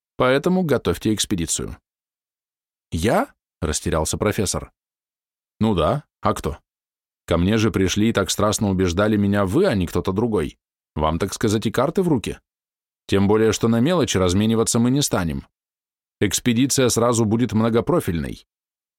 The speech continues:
Я хочу, чтобы в неё входили физики, химики, геологи,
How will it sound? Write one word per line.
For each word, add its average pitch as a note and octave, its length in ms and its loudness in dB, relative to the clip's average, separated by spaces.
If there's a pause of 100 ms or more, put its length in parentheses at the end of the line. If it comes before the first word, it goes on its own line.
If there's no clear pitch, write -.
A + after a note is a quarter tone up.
(180)
Я F2+ 160 0
хочу, C3+ 300 0
чтобы C3+ 260 0
в A#2+ 40 2
неё B2 220 2
входили A2+ 360 0
физики, G2+ 460 0
химики, G2 420 -2
геологи, G#2 640 0